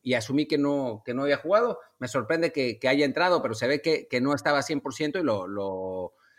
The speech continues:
lo dejaron fuera por precaución, y al final, como, como vio Coudet que se le venía la noche, lo metió, eh, y pues bueno, no sabe, no sé si, si haya alcanzado a, a detener la,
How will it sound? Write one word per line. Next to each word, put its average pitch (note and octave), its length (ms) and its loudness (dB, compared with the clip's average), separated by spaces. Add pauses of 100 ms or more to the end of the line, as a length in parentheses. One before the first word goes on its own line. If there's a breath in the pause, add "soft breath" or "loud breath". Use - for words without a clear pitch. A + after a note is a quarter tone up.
(200 soft breath)
lo A#2 120 -2
dejaron C3 320 2
fuera D3+ 200 8
por C3 120 0
precaución, D#3+ 420 0
y F#3 40 2
al D3 100 2
final, B2+ 300 0
como, A#2+ 300 -4
como G#2 380 -6
vio B2 300 0
Coudet D3+ 280 4
que C#3 100 -2
se A2 80 -4
le A2 80 2
venía A#2 220 2
la C3 80 0
noche, C#3 260 0
lo A2+ 80 -2
metió, C#3+ 440 -2 (520 soft breath)
eh, F2 460 -12
y F#2 120 -14
pues - 160 -12
bueno, C3 200 0
no B2 80 0
sabe, C3 300 2
no B2+ 160 0
sé C3+ 160 0
si, A2+ 220 -2
si A#2 200 -2
haya A#2 320 2
alcanzado G#2+ 640 0
a, F#2+ 420 -6
a F#2+ 60 -8
detener G#2+ 560 -2
la, G#2+ 280 -2